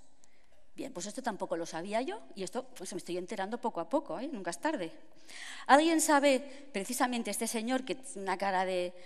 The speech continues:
de gremlin que mata? El Van Rompuy este, peligroso personaje, ¿alguien sabe por qué lo han nombrado a él?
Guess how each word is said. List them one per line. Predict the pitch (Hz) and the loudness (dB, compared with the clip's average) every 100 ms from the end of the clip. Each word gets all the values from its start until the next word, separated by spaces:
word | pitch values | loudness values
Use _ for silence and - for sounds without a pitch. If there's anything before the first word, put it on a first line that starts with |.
| - - | -16 -14
de | - 180 180 | -8 -2 0
gremlin | 190 208 226 208 185 180 - - | 0 -2 -2 -4 -6 -8 -12 -12
que | - | -6
mata? | 190 233 254 415 - - - - - - - - - - - - - - - | 0 0 4 4 2 -14 -16 -16 -16 -16 -16 -16 -16 -16 -16 -16 -16 -16 -4
El | 214 | 0
Van | 214 208 185 | 6 6 6
Rompuy | 202 196 294 294 | 0 0 4 6
este, | 277 294 - 403 - | 6 4 2 -2 2
peligroso | 214 226 220 233 254 269 | 0 2 0 2 6 6
personaje, | 214 208 214 247 302 - 392 - - | 6 2 4 4 4 0 -4 -6 -2
¿alguien | 233 311 302 | 0 2 -2
sabe | 262 302 349 - - | -2 -4 -6 -10 -6
por | 202 | -6
qué | 196 | -2
lo | 240 | 0
han | 277 | 0
nombrado | 269 208 208 190 | -2 -2 -2 0
a | 180 | 0
él? | 254 | 0